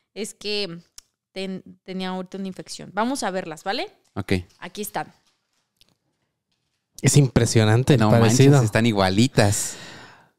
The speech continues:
Speaker 3: Hay
Speaker 1: ¿Verdad?
Speaker 3: una
Speaker 2: A ver. Hay una que, güey.
Speaker 3: O sea, sí logra-, sí logras distinguir, pero es que el parecido es impresionante.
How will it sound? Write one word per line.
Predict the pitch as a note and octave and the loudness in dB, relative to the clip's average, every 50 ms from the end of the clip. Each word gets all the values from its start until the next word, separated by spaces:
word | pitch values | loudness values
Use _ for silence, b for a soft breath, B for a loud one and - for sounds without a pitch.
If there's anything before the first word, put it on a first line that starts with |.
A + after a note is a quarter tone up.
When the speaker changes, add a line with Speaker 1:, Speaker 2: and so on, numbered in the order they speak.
| _ _ _ _ | _ _ _ _
Speaker 3:
Hay | - D3+ F3 F#3+ G3+ G#3 G#3 G#3 G#3 | 2 4 6 6 8 8 8 8 8
Speaker 1:
¿Verdad? | G#3 G#3 G#3 | 8 8 8
Speaker 3:
una | G3+ G3+ G3+ G3 F#3 F3+ E3 D3+ C#3 B2+ A#2+ A#2 A2+ A2 G#2+ G#2 G2 | 6 6 6 6 6 6 6 6 6 6 6 6 4 4 4 4 4
Speaker 2:
A | F#2 | 4
ver. | F2+ F#2+ G#2 G#2 G#2 - _ _ _ _ _ _ _ _ _ _ _ _ _ _ _ _ _ _ _ _ _ _ _ _ _ _ _ _ _ _ - | 4 4 2 0 -2 -12 _ _ _ _ _ _ _ _ _ _ _ _ _ _ _ _ _ _ _ _ _ _ _ _ _ _ _ _ _ _ -2
Hay | - A2+ A2 | 2 2 4
una | G#2+ G#2+ G#2 | 4 2 0
que, | F#2 - F#2+ F2 | -2 -2 -4 -4
güey. | E2 E2 E2+ - - _ _ _ _ _ _ _ _ _ _ _ _ _ _ _ _ _ _ _ _ _ _ _ _ _ _ _ _ _ _ _ | -4 -4 -8 -12 -20 _ _ _ _ _ _ _ _ _ _ _ _ _ _ _ _ _ _ _ _ _ _ _ _ _ _ _ _ _ _ _
Speaker 3:
O | - F#3+ D#3+ | 4 4 6
sea, | - F#3 F#3+ F#3+ F3+ | 6 6 6 6 4
sí | E3 - - - - - - - F#3+ A3 A3+ | 2 0 -4 -6 -4 -2 2 4 4 6 6
logra-, | A3 A#3+ A3+ A3 G#3+ F#3+ F#3 F#3+ F#3 | 6 6 6 6 6 6 6 4 4
sí | F3 A3 A#3 | 4 4 6
logras | A#3+ B3 B3+ C4 C4+ C4+ A3 | 8 8 8 8 8 6 4
distinguir, | G#3 E3+ - - F3 D3+ D3+ D#3 F3+ G#3+ G#3+ G#3+ D3+ | 2 2 2 2 2 4 6 6 6 4 4 2 2
pero | - E3+ E3+ | 4 4 4
es | E3+ - | 4 2
que | - G#3+ | 2 -2
el | G3 F3+ | 0 2
parecido | - E3 D3 C#3+ C#3 F3 F3+ G3 | 2 4 4 4 6 6 8 8
es | F#3+ F3 | 8 8
impresionante. | F#3+ F3 D3 - D3 C#3 C3+ - C3 B2+ C#3 D3+ D3+ C3 A2+ - | 6 6 4 4 2 2 4 4 4 4 4 4 4 2 -2 -4